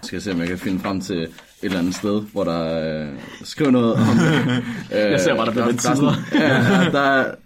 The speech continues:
Speaker 1: yes. Så, så, øh, i metodeafsnit og så videre, s-, så har de, øh,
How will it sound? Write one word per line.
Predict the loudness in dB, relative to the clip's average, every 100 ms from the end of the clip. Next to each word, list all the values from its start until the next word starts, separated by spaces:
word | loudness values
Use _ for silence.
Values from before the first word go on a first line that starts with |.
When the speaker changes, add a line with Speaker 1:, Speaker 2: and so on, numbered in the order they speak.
| -4
Speaker 1:
yes. | -2 -2 -8 -16 -18 -16
Så, | -2 0 0 0
så, | 0 2
øh, | 2 0 -2 -10 -20 -20 -20 -2 -2 -2 -6 -8 0
i |
metodeafsnit | 2 2 2 2 4 2 2 0
og | 0
så | 0
videre, | 2 2 2
s-, | -4 -10
så | -2 -2
har | 0 -2
de, | -2 -2 -6 -14 -20 _ -6
øh, | -2 0 -2 -2